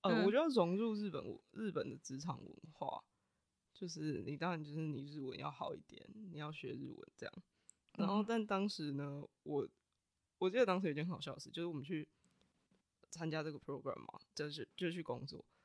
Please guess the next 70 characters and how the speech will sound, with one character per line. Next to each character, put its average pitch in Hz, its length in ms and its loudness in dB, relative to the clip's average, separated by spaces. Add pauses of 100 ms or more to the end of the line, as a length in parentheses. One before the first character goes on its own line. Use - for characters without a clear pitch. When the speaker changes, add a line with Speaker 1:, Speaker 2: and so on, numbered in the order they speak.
(180)
Speaker 1:
然 156 140 0
后 170 300 2 (420)
工 233 140 2
作 240 160 4
结 - 300 -4
束 - 360 -2 (220)
大 165 100 0
概 147 160 -4
一 143 100 -4
个 143 80 -2
月 147 360 -2 (480)
左 135 180 4
右 160 80 8
要 175 140 2
结 143 180 -8
束 135 160 -4
的 - 60 -8
时 - 160 -12
候， 156 180 -4 (300)
我 185 100 -2
们 175 80 2
那 226 80 4
个 240 80 2
时 165 140 -2
候 190 100 2
原 165 160 2
本 156 100 0
有 139 120 -2
听， 143 360 -6 (180)
一 208 100 -2
刚 175 180 2
开 175 160 0
始 151 100 -8
本 139 120 -6
来 143 60 -6
有 143 60 -12
听 - 160 -10
到 170 100 -4
他 185 80 0
们 165 100 -4
说， - 180 -8
哦， - 80 0
我 190 140 0
们 151 80 -4
结 143 160 -6
束 170 80 -6
要 190 120 -4
给 - 200 -4
一 - 80 -12
个 - 260 -8 (560)
有 190 80 6
点 160 80 8
像 160 320 4
成 143 220 -2
果 147 160 2
报 147 180 2
告 143 220 4
的 - 60 2
东 - 180 -10
西， 151 60 0
就 147 80 -6
是 147 60 -4
要 160 100 0
上 160 240 0
台 156 100 -4
跟 - 80 -10
他 127 100 0
们 - 140 -8
报 - 200 0
告。 - 140 -6